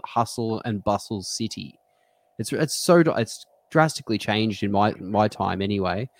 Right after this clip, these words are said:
Um, but yes, there's, there's key information in this document about when it's gonna be used, what time frames. Yeah, it's very, for those people who love details, like Kelsey, he's gonna be all over this. He's probably reading it, like,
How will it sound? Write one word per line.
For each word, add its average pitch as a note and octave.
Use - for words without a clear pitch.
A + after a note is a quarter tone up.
Um, A2+
but B2
yes, B2+
there's, B2
there's B2
key F3+
information C3
in -
this G#2+
document A#2+
about G#2+
when B2
it's B2
gonna C3
be A#2+
used, A#2
what -
time B2
frames. A#2
Yeah, A2+
it's G#2
very, F#3
for F#3
those G#3
people F3
who C#3+
love B2+
details, B2+
like A#2
Kelsey, D#3
he's F3
gonna G3
be B2
all G2+
over G#2
this. G#2+
He's C3
probably D3
reading G#2+
it, G2+
like, G2+